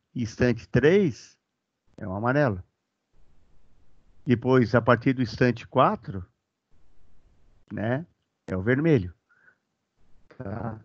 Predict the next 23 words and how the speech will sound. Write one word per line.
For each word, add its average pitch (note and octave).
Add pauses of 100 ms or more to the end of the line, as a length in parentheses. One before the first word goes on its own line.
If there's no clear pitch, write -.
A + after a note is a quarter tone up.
(280)
Instante -
quatro, C#3
cinco, C3
seis B2 (340)
e A2+
sete - (220)
é G#2+
o G2+
vermelho. G#2+ (2000)
Perfeito. -
Agora G#2+
vamos A#2+
ver C3
com -
o D#3
circuito C3
integrado. C#3+ (1040)
Então, E3
olha F#3
só F3
que F#3
maravilha D#3
aqui. F#2+